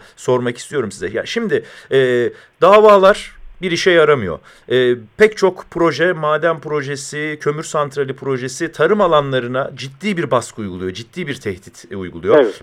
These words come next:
Speaker 1: Plansız
Speaker 2: buyurun.
Speaker 1: tarım politikaları ülkede tarım, hayvancılık gibi sektörleri getirdiği nokta ortada. Siz zaten,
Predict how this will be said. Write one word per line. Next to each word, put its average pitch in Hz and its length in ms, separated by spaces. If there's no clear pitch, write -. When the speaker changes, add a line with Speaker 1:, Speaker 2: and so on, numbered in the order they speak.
Speaker 1:
Plansız 214 380
Speaker 2:
buyurun. - 80
Speaker 1:
tarım 208 240
politikaları 190 600
ülkede 170 640
tarım, 156 240
hayvancılık 151 680
gibi 131 160
sektörleri 147 720
getirdiği 139 420
nokta 127 260
ortada. 110 260
Siz 156 160
zaten, 135 400